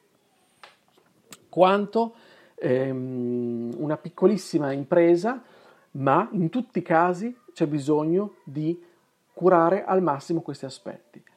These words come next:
Una volta che questi aspetti sono a posto, ok, comunque che questo richiederà del lavoro, allora potrai iniziare anche a pensare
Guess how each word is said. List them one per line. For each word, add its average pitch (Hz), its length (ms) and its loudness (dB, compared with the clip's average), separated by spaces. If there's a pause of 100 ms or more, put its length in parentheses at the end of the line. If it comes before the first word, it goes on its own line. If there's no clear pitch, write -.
Una 190 140 0
volta 254 200 2
che 214 80 -2
questi 208 220 -4
aspetti 156 460 -4
sono 190 260 -2
a 156 60 -4
posto, 139 600 -8 (320)
ok, 156 440 -4
comunque 151 300 -6
che 127 80 -8
questo 202 260 -2
richiederà 151 380 -4
del 139 120 -2
lavoro, 240 400 -2 (480)
allora 185 640 2 (600)
potrai 151 380 0
iniziare 214 440 0
anche 202 160 -8
a - 40 -10
pensare 233 600 -4